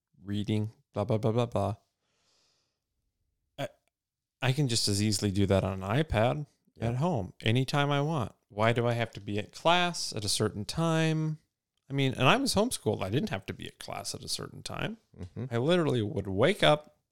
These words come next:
Speaker 1: roll out of bed, eat some food, and, you know, whenever I felt like it, roughly, I could start my school.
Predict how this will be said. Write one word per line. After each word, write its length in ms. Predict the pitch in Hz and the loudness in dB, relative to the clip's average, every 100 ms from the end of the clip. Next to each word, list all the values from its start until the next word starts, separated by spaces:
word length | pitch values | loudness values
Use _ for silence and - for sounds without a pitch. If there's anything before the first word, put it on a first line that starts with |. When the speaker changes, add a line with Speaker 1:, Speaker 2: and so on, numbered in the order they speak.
| _ _ _ _ _ _ _ _ - | _ _ _ _ _ _ _ _ 2
Speaker 1:
roll 240 | 120 185 | 6 8
out 160 | 202 190 | 8 6
of 80 | |
bed, 340 | 135 117 117 123 - _ _ _ _ _ _ _ _ - | 8 8 8 4 -6 _ _ _ _ _ _ _ _ 2
eat 160 | 170 185 | 2 2
some 140 | 208 | -2
food, 420 | - 117 113 120 - _ _ _ _ _ _ _ | 2 4 4 0 -8 _ _ _ _ _ _ _
and, 340 | 226 220 220 208 | -4 0 0 0
you 80 | 160 | 2
know, 320 | 151 156 156 _ _ | 2 0 -2 _ _
whenever 260 | 123 151 175 | 0 2 4
I 80 | 165 | 2
felt 320 | - 120 104 | 4 4 4
like 260 | 98 92 - | 2 2 2
it, 160 | 120 - - - _ _ _ _ _ _ _ _ _ _ | 0 -2 -18 -20 _ _ _ _ _ _ _ _ _ _
roughly, 520 | 107 101 - 95 98 123 _ _ _ _ _ _ _ _ _ _ | 2 2 2 0 -2 -2 _ _ _ _ _ _ _ _ _ _
I 60 | 110 | -8
could 160 | 104 | -4
start 260 | - 117 110 | 0 2 2
my 120 | 131 | 0
school. 440 | 156 - 220 120 | -2 0 -2 -2